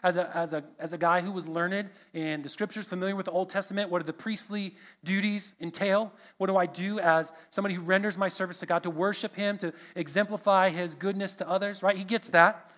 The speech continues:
But there's, like, a, an additional level here that we miss, um, that actually comes from understanding this, um, this vow that he takes. So, um, this week, and, and probably the next two weeks,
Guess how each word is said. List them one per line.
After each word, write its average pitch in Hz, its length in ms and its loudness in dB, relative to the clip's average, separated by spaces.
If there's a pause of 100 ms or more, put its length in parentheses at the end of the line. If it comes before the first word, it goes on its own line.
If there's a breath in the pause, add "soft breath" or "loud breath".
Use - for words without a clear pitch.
(220 loud breath)
But 196 100 0
there's, 226 180 0
like, 226 240 6
a, 196 60 2
an 208 180 4
additional 214 400 -2
level 196 240 4
here 175 160 -2
that 180 100 -6
we 180 120 -4
miss, 190 380 -2 (280 loud breath)
um, 160 320 -4 (800)
that 170 100 -2
actually 185 320 -4
comes 165 300 -4
from 143 240 -2
understanding 147 640 -4 (340 loud breath)
this, 139 380 -6
um, 123 260 -8 (760)
this 160 140 -6
vow 180 300 2
that 143 140 -4
he 131 60 -6
takes. 120 380 -14 (100)
So, 202 280 0 (520 loud breath)
um, 302 360 -8
this 196 320 -2
week, 240 340 -4
and, 165 160 -10
and 170 160 -10
probably 185 320 -2
the 170 100 -6
next 170 320 -8
two 202 160 -8
weeks, 196 320 -10